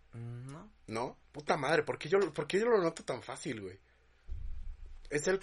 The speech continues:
Speaker 2: es un comportamiento muy raro. Hay, hay chicas a las que no parece, güey. No, no, simplemente actúan normal, con, con naturalidad.
Speaker 1: Ok.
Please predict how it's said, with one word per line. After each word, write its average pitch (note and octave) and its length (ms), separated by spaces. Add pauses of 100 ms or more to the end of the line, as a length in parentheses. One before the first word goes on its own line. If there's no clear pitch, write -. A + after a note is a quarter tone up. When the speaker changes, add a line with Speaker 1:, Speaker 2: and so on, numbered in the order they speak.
Speaker 2:
es D3+ 140
un G3+ 60
comportamiento B2+ 680
muy C3 140
raro. A2 260 (380)
Hay, - 260
hay C3 200
chicas - 300
a A#2+ 40
las - 120
que - 120
no F2+ 120
parece, A#2 320
güey. F#2+ 200 (480)
No, A2+ 160
no, A#2 260
simplemente A#2 600
actúan C#3 420
normal, B2+ 360 (160)
con, A#2+ 220 (160)
con G2+ 140
naturalidad. G2 480 (680)
Speaker 1:
Ok. F#2 200